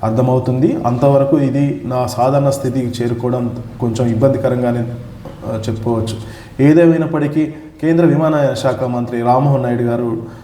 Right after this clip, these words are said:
ఆ, దీనిపైన సమీక్షించి, ఆ, ఆ, ఈ ఎఫ్టీడీఎల్ దీనిపైన కొన్ని, ఆ, పరిస్థితిని అంచనా వేసి ఎఫ్టీడీఎల్ పైన కొన్ని నిబంధనలను సరళీకృతం చేశారు. అది కూడా తాత్కాలికమని కూడా పునరుద్ఘాటించారు.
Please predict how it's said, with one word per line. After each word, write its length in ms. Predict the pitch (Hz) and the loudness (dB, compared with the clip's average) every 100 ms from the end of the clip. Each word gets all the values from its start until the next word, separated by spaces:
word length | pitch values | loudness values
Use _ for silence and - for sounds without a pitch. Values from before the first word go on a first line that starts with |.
| - - - 123 | -20 -20 -10 -2
ఆ, 100 | 120 | 0
దీనిపైన 440 | 113 143 139 139 | 4 4 4 4
సమీక్షించి, 920 | 135 127 139 147 143 127 113 127 117 - - - - - - | 2 0 0 0 0 0 0 0 -2 -6 -14 -20 -20 -10 -2
ఆ, 320 | 127 123 - - - - - - | 0 0 -2 -6 -14 -16 -16 -4
ఆ, 240 | 135 127 127 139 | 0 0 2 4
ఈ 120 | 135 | 2
ఎఫ్టీడీఎల్ 540 | 131 165 151 147 143 - - - - - - | 4 4 6 4 2 -4 -10 -14 -16 -16 -10
దీనిపైన 480 | 123 139 139 139 | -2 0 2 0
కొన్ని, 520 | 135 135 127 127 117 117 - - - | 0 -2 -2 -2 -4 -8 -14 -16 -8
ఆ, 460 | 127 120 113 113 123 - | -4 -4 -4 -4 -4 -2
పరిస్థితిని 440 | 127 - 147 143 | 0 2 4 4
అంచనా 320 | 131 120 135 139 | 2 2 2 4
వేసి 320 | 127 110 131 | 2 0 -2
ఎఫ్టీడీఎల్ 440 | 117 147 139 131 131 | 0 2 2 2 2
పైన 240 | 120 127 | 0 -2
కొన్ని 280 | 110 127 120 | -2 -2 0
నిబంధనలను 500 | 117 127 127 123 127 - - - | 2 2 2 -2 -4 -6 -14 -6
సరళీకృతం 540 | 123 120 120 120 131 120 | -2 -2 -2 -2 -2 0
చేశారు. 360 | 127 - 127 190 - - | 0 2 0 0 -4 -4
అది 120 | 123 143 | 2 4
కూడా 160 | 156 | 4
తాత్కాలికమని 760 | 165 127 - 143 139 139 135 127 | 4 2 2 2 2 2 -2 -2
కూడా 140 | 127 | -4
పునరుద్ఘాటించారు. 1080 | 127 127 120 107 117 110 104 107 104 - - | -4 -4 -4 -4 -4 -4 -4 -4 -8 -10 -14